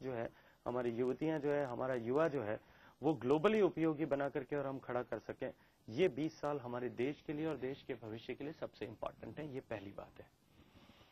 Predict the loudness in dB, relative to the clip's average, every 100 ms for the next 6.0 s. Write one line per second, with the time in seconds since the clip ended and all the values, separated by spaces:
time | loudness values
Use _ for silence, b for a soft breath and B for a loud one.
0 | B B 10 12 12 6 0 0 4 4
1 | 4 -2 -2 -4 0 0 0 -4 -6 -4
2 | -2 -2 -4 -8 -20 _ b b b -4
3 | -4 0 0 0 0 0 0 0 0 0
4 | -2 -4 -4 0 0 -2 -2 0 0 0
5 | -2 -2 -4 -6 -6 -6 -6 -10 -12